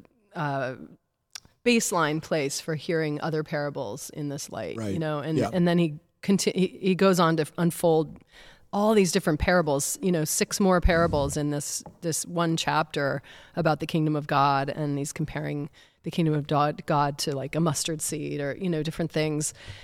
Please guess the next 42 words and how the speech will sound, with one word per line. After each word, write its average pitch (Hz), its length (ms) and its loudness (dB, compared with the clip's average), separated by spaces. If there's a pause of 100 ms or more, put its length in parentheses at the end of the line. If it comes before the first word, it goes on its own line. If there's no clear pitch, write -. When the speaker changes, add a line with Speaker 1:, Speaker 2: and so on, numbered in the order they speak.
(200)
Speaker 1:
And 196 180 6
he's 196 180 6
giving 233 300 6
them, 175 500 6 (220)
um, 160 480 2 (280)
kind 185 220 2
of 175 100 2
a 165 320 4 (200)
key 233 300 4
hermeneutic 214 640 6
to, 175 240 2
to - 140 -2
hear 185 220 -2
all 180 100 2
the 175 140 -2
other 196 220 -2
ones. 143 380 -6
And 147 180 -8
he's 165 200 -14
like, 156 260 -10 (100)
you 185 100 -14
know, 147 320 -4 (400)
some 180 220 2
people 175 520 4
will 165 120 0
have 160 200 2
the 165 100 4
ears 165 220 0
to 190 100 0
hear 175 180 4
and 160 140 -2
some 160 140 -6
people 156 300 -4
won't. 185 340 -6
Some 165 140 -4
people 160 180 0
will 160 80 0
hear 185 280 2
it 180 60 4
for - 160 -2
a - 20 2
minute, 190 460 2